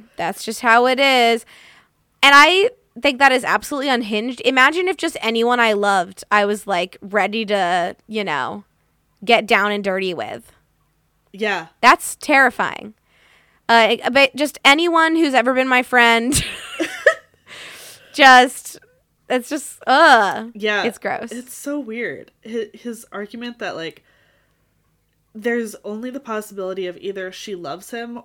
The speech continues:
Speaker 2: or they don't talk at all. Like, that's
Speaker 1: Those
Speaker 2: what
Speaker 1: are the two options.
Speaker 2: Those are the two options. And it's just like,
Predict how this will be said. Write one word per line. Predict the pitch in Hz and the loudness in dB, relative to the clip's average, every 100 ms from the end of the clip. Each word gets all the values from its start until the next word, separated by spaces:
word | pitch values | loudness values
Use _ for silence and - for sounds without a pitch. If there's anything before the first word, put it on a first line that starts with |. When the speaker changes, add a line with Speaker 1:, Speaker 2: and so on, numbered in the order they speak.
| - | -12
Speaker 2:
or | 185 170 165 156 _ | -10 -8 -10 -12 _
they | 180 175 | -14 -12
don't | 175 165 | -12 -14
talk | - 160 160 | -14 -14 -14
at | 107 | -18
all. | 58 _ _ _ _ _ | -20 _ _ _ _ _
Like, | 180 180 | -16 -10
that's | 185 196 - | -10 -10 -4
Speaker 1:
Those | 226 | -4
Speaker 2:
what | 247 | -2
Speaker 1:
are | |
the | 233 | -6
two | - 226 | 0 2
options. | 175 - - 226 | 2 -2 -8 -8
Speaker 2:
Those | 220 | -10
are | 226 | -12
the | |
two | 247 233 | -10 -8
options. | 262 269 - - - - _ _ _ _ _ _ | -8 -10 -20 -20 -20 -20 _ _ _ _ _ _
And | 233 233 226 - | -10 -10 -14 -12
it's | 240 - | -12 -10
just | 277 277 | -14 -8
like, | 262 262 | -10 -10